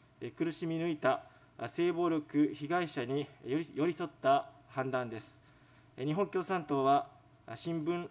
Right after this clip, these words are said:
労連より性暴力被害者の早期の人権救済、名誉回復に関する要請を受けた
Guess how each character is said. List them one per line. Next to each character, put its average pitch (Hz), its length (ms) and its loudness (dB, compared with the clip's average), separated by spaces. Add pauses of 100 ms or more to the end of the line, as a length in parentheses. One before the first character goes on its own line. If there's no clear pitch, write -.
労 151 180 2
連 139 160 2
よ 135 140 0
り 131 120 0 (480)
性 160 240 0
暴 151 100 0
力 151 180 2
被 147 100 -2
害 151 180 2
者 131 160 -6
の 131 260 -4
早 190 260 -2
期 156 140 -4
の 123 260 -4
人 135 300 -6 (100)
権 143 220 -4
救 139 220 -4
済、 117 280 -6 (800)
名 143 220 0
誉 147 80 4
回 147 220 2
復 139 160 -4
に 127 100 -4
関 156 240 -4
す 151 140 -6
る 135 60 -2
要 151 140 0
請 151 180 -2
を 147 40 4
受 151 160 -2
け 147 40 -14
た 120 200 -2